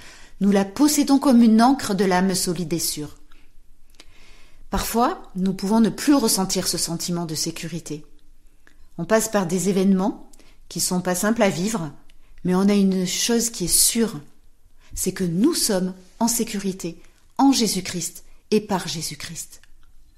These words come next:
Alors croyons et annonçons un Dieu souverain qui est au contrôle de tout. Ce Dieu qui connaît les gouvernements, qui les utilise, qui même les laisse faire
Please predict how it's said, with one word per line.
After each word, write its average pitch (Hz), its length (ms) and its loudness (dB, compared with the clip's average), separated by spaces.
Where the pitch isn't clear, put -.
Alors 226 260 2
croyons 285 460 4
et 226 80 6
annonçons 202 680 0
un 185 140 0
Dieu 180 240 0
souverain 190 680 0
qui 165 160 -8
est 185 40 0
au 185 40 0
contrôle 180 520 -6
de 165 120 -4
tout. 151 240 -14
Ce - 140 -2
Dieu 247 200 2
qui 269 180 -4
connaît 359 300 4
les 294 100 2
gouvernements, 202 580 0
qui 220 180 -2
les 208 180 2
utilise, 214 520 -2
qui 262 160 4
même 381 260 6
les 302 120 6
laisse 262 300 4
faire 285 300 0